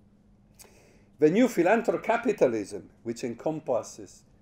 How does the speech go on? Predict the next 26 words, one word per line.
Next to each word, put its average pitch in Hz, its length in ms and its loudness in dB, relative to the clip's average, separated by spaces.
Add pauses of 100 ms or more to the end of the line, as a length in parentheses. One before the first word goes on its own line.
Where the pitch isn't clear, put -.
corporate 139 440 0
social 123 380 -6
responsibility, 135 880 -4 (440)
promises 226 640 6 (220)
an 180 160 2
alternative 202 800 4
to 147 100 -6
state-led 135 720 -2
development, 117 640 2 (560)
in 151 140 -2
which 185 180 2
the 160 140 2
social 202 580 4
and 175 100 4
environmental 156 720 2
cost 170 420 2
of 123 100 0
rapid 147 380 2
industrialization 127 1200 -2 (540)
might 175 220 6
be 165 200 2 (260)
well 180 260 10
ameliorated 190 840 6
by 151 160 4
business 113 520 -8
itself. 135 640 0